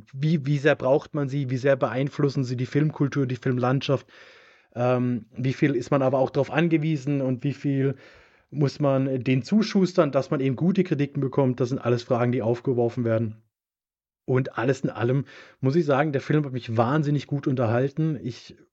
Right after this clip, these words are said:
hab's so nicht kommen sehen, was passiert. Er hat mich ein paar Mal wirklich überrascht. Er hat ein paar Szenen, wo ich dachte, "Wow, das finde ich,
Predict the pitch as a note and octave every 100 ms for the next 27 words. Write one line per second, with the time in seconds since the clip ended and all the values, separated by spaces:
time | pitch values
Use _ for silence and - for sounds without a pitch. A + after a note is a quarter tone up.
0 | _ _ _ _ - - D3+ - B2+ A#2
1 | D3+ E3 D3 - D3+ D#3 D#3+ E3+ D3 C#3+
2 | - F3+ - D#3 D#3 C3+ B2+ B2+ B2+ -
3 | A#2+ C3 C3+ C3 A#2+ B2+ C3+ A#2+ A#2+ C#3
4 | E3+ - - - - - - _ - B2
5 | C#3 C#3 B2 C3 C#3 C3+ C#3 B2 A2+ _
6 | _ _ _ _ _ _ _ _ _ -
7 | C#3 C3 - C3 - C3+ A#2+ A#2 _ _
8 | _ _ _ C#3+ A2 A2 E3+ G3+ _ _
9 | _ _ _ _ _ C3+ B2+ - C#3+ B2